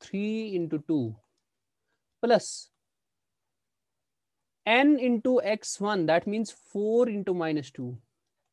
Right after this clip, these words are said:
divided by m plus n, that means three plus four। Y कोऑर्डिनेट क्या होगा?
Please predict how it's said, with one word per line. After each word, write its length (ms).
divided 420
by 160
m 200
plus 360
n, 220
that 260
means 200
three 220
plus 280
four। 300
Y 220
कोऑर्डिनेट 360
क्या 120
होगा? 320